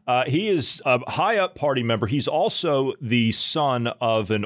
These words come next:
oil tycoon in Western Siberia. So, he, I mean, he's pretty well connected. He's pretty well off.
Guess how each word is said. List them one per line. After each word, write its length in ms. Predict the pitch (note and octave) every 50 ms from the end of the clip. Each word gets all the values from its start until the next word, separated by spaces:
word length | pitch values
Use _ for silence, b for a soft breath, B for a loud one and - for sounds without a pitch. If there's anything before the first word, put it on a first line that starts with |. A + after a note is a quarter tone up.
| -
oil 300 | C3 C3+ D#3 F3 D#3 C#3
tycoon 680 | B2+ - A2+ G2+ G2 - - - A2+ G#2 G2+ G#2 G#2+ G#2
in 260 | - B2+ A2+ G#2+ G#2+
Western 360 | G#2 A#2 A2 - - A#2+ G#2
Siberia. 640 | F2 - - G#2 F#2 E2 - C3+ C#3+ B2 F#2+ F2+ F2
So, 240 | - - D3+ F#3 G3+
he, 180 | F#3 F#3 D#3+ B B B B G#3+
I 40 |
mean, 220 | G#3+ A3 G3+ F#3 F3+
he's 140 | F3 E3+ -
pretty 220 | - D4+ D#4+ C#4
well 200 | G#3+ A3 A3 F#3+
connected. 500 | - - F3+ F3 D3 B2+ A#2 - C#3 D3
He's 140 | D#3+ D3+ -
pretty 200 | - D3+ D3 B2+
well 200 | A#2 A2+ G2+ F#2
off. 300 | F#2 G2+ B2 D#3 -